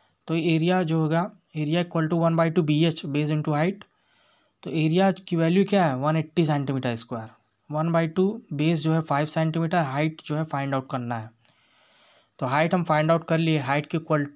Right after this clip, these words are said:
हाइट की वैल्यू हो जाएगी h equal to सेवेंटी टू सेंटीमीटर, ओके। Now area of parallelogram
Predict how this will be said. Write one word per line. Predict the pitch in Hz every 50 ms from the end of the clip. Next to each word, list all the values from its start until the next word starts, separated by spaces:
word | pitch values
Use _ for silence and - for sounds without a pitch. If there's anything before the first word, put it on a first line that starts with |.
| - 160 151
हाइट | 160 151 151 147 151 151 -
की | 160
वैल्यू | 160 156 151 160 170
हो | 170 160
जाएगी | 139 139 135 131 135 151 180 247 254 180 156
h | 156 -
equal | 160 160 - 160 151 151 156
to | 180 165
सेवेंटी | - 160 147 143 143 156 156
टू | - 151 147
सेंटीमीटर, | 127 143 135 135 127 135 131 131 120 - 123 110 101 - _ _ _ _ _ _ _ _ _ _ _ _ _ _ _ _ _ _ _ _ _ _ -
ओके। | 151 143 - 196 185 156 131 131 143 143
Now | 156 170 170 165 165 160 156
area | 151 151 165 175
of | 170 -
parallelogram | 160 151 147 147 151 156 147 143 131 123 123